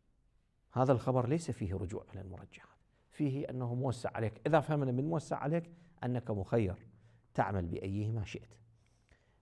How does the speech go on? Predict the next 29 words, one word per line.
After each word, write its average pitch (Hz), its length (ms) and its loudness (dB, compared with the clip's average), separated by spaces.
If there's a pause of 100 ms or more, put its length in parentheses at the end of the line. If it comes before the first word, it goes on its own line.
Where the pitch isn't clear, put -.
(100)
من 98 160 -2
دون 104 180 0
الرجوع 95 340 -6
إلى 90 120 -10
المرجحات. - 480 -16 (600)
المصنف 117 720 4 (260)
يقول، 113 560 0
ونعم 196 380 6
ما 139 100 8
قال 107 280 2
بشكل 107 380 -2
إجمالي، 123 580 0 (420)
أنه 101 300 -8
عندنا 92 400 -8
روايات - 480 -8
تقول - 260 -6
أول 95 200 -8
مرة 127 300 -6 (380)
في - 60 -10
البداية، 95 560 -2 (320)
آه، 110 220 -10
نلاحظ 107 480 0
المرجحات. 110 760 0 (580)
إذا 123 260 10
لم 120 140 6
تكن 117 320 4
المرجحات، 117 720 6
ذاك 180 300 -2
الوقت 202 360 4